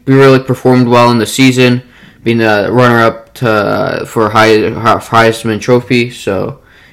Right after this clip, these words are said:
Aiden Hutchinson is a good pick for the, for the Lions. As, as, uh,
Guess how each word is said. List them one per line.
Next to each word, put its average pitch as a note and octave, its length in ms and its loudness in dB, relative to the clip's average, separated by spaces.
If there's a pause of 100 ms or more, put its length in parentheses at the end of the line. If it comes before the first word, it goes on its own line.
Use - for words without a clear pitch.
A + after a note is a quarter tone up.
Aiden B2 160 2
Hutchinson A2+ 720 -2
is - 140 -14
a G#2+ 40 -8
good A2+ 200 -2
pick G#2+ 200 -2
for A2 120 -6
the, G2 160 -6 (160)
for - 160 -10
the G#2+ 80 0
Lions. A2+ 500 0
As, G2+ 240 -4
as, A#2+ 480 -2
uh, A2 360 2